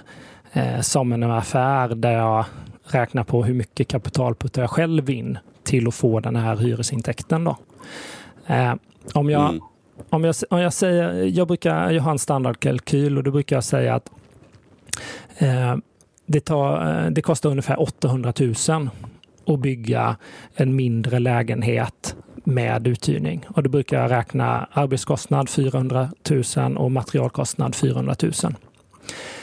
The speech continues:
Speaker 1: Eh, och sen när jag hyr ut den så hyr jag ut den med femtusen i hyresintäkt.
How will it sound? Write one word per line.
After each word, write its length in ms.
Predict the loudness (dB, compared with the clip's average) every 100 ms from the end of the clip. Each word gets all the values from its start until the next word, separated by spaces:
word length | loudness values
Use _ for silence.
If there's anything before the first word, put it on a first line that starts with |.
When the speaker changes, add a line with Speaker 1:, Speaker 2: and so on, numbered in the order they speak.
| -20 -12 -2
Speaker 1:
Eh, 320 | 0 2 0 -2
och 200 | 0 0
sen 440 | 2 0 2 0
när 80 | 0
jag 80 | 0
hyr 260 | 0 0 0
ut 220 | 0 -4 _
den 280 | 0 0 0
så 140 | 0
hyr 240 | 0 0
jag 100 | 0
ut 160 | 0 -2
den 160 | -4 -2
med 140 | -2
femtusen 960 | -2 -2 -4 0 -2 0 -4 -4 -4 -2
i 80 | 0
hyresintäkt. 840 | 0 0 -2 -2 -2 -4 -8 -18